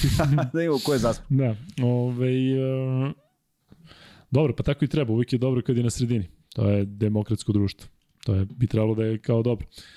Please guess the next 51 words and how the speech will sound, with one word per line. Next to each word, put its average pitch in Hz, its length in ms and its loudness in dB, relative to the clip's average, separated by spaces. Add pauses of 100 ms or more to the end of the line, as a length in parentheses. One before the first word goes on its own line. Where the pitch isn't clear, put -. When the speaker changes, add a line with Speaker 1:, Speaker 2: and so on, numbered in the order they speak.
(200)
Speaker 2:
E, 120 180 4
Kuzma, 160 280 2
ajdemo 175 420 2
onda, 160 180 0
e, 147 240 0 (420)
da 135 200 0
ispucamo 131 360 -2
taj 139 160 2
prvi 143 220 0
free 131 180 0
bet 139 280 -2
u 123 40 0
vezi 127 220 0
Zvezde, 131 280 0
ili 127 80 0
imaš 139 160 -2
ti 135 120 0
neki 135 340 0
ili 120 220 0
nemaš? 139 420 0 (800)
Speaker 1:
Nemam, 107 200 4
nemam, 87 200 -2
kreni 87 260 -6
ti 80 160 -12
nešto. - 360 -14
Speaker 2:
Pa 160 120 0
i 151 40 2
sad 175 160 -2
ovo, 156 80 2
pošto 127 220 -4
ste 127 120 -6
mi 139 80 -2
juče 170 180 -2
kao, 170 220 0
neko 156 240 -2
je 143 40 0
napisao 135 340 -2
kao, 151 140 -2
pa 117 160 -10
bilo 139 180 2
je 131 40 0
neko 127 200 -4
slično - 280 -4
pitanje. 107 320 -2
Idemo 160 200 4
opet 208 200 0
slično - 280 -6
pitanje. 107 340 -6 (480)
Koja 226 300 2
dva 180 400 0
igrača 151 720 0